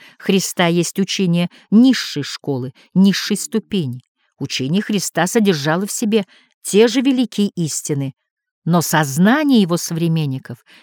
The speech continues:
не было готово к принятию их, отсюда и все искажения, приведшие к мёртвым противоестественным догмам. Можно сказать, что не учение Христа есть низшая ступень,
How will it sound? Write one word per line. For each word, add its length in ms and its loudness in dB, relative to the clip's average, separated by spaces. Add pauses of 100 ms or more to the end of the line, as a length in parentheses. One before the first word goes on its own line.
(140)
не 260 4
было 220 2
готово 480 0
к 160 -12
принятию 720 2
их, 320 -8 (280)
отсюда 640 -4 (380)
и 100 -8
все 240 -4
искажения, 800 0 (380)
приведшие 640 2 (260)
к 80 -4
мёртвым 480 4
противоестественным 1120 -2
догмам. 420 -6 (920)
Можно 340 -2
сказать, 440 -4
что 180 -6
не 120 -2
учение 420 -4
Христа 460 -8
есть 360 -6 (300)
низшая 540 0
ступень, 560 -6